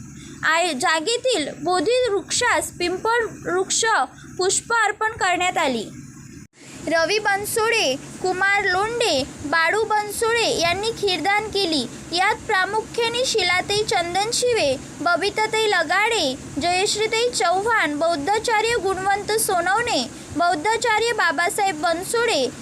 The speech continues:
बौद्धाचार्य धनंजय वाघमारे, तेरणेचं छावाचे संपादक पत्रकार पांडुरंग मते,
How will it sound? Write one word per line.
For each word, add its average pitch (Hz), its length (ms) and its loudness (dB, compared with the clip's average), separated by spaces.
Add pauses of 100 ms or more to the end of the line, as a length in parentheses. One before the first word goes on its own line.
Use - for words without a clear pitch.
(140)
बौद्धाचार्य 427 760 0
धनंजय 349 520 0
वाघमारे, 349 680 2
तेरणेचं 403 760 -2
छावाचे 370 480 0
संपादक 381 840 0 (360)
पत्रकार 427 560 2
पांडुरंग 381 640 0
मते, 359 540 0